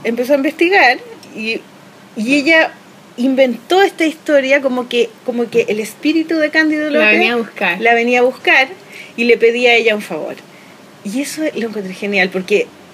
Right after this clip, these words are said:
Speaker 1: es su vida real, pero también hay todo un tema de fantasía, de que se le aparece el
Speaker 2: Ficcionado.
Speaker 1: muerto, precioso, como una cosa de niños. Pero también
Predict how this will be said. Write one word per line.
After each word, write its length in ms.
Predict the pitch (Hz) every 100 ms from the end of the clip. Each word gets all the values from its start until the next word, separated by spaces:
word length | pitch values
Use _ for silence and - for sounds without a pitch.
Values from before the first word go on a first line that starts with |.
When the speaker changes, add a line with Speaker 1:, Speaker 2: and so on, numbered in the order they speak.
| -
Speaker 1:
es 160 | -
su 160 | - 339
vida 240 | 330 349
real, 440 | 320 311 359 294 311
pero 160 | 262 262
también 300 | 254 254 277
hay 100 | 269
todo 180 | - 294
un 200 | 311 311 -
tema 180 | 285 285
de 60 |
fantasía, 720 | 294 277 233 233 - 254 254 254
de 100 | 233
que 80 | 233
se 80 | 226
le 80 |
aparece 260 | 202 294 285
el 40 | 392
Speaker 2:
Ficcionado. 240 | 370 233 262
Speaker 1:
muerto, 560 | 254 254 247 233 233
precioso, 640 | 202 202 - 311 302 - 240 294 302
como 240 | - 233 226
una 180 | 233 240
cosa 240 | 240 247
de 120 | 233
niños. 400 | 214 247 254 226 440 - - - - - -
Pero 140 | - 269
también 460 | 269 262 285 302